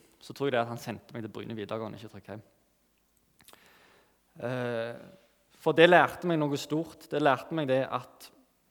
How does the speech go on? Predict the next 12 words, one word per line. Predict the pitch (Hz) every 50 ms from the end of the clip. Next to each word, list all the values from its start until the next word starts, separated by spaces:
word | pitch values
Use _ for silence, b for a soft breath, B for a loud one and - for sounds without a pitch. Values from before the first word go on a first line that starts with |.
| _ _ _ _ _ _ _ _ _ _ _ _ _ _ _ _ _ - _ _ _ _ _ _ _ _ _ _ _ _ _ _ _ _ _ _ _ _ _ _ _
det | - 143
er | 127
ikke | 175 170 151
alltid | 131 - - 165 170 160 147 -
de | 143 143 - - -
trygge | - 160 143 - - - - - 170
og | 139 139 135 135 - -
gode | 143 147 143 127 113 120 151 143
omgivelsene | 135 127 127 135 143 151 151 - - 120 113 117 117
vi | 117 120 113
går | 120 123 135 143 127
i, | 107